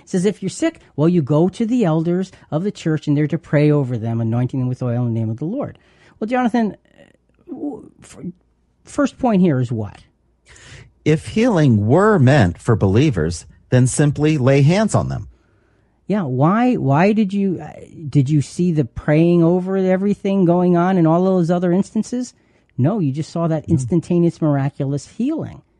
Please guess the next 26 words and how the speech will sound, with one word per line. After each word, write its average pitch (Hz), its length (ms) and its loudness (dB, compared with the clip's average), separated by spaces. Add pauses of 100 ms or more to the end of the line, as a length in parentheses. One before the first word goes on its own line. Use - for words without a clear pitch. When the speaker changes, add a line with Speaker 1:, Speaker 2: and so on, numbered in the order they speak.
(360)
Speaker 1:
So 240 340 0
already 240 920 2
the 190 120 0
context 302 840 0
of 143 100 2
this 131 380 -4 (340)
is 208 260 0
operating 220 680 -2
differently. 156 760 -2 (280)
And 175 100 0
if 185 100 -2
it's 196 200 -10
operating 220 720 -2
differently, 156 640 0
what 180 140 -2
we 196 100 0
have 226 200 -4
to - 100 -16
ask 311 280 -6
ourselves 180 420 -2
is, 185 160 -2 (220)
is 185 220 2
this 262 200 -4
the 247 80 -6
same 226 320 0
thing? 262 460 -4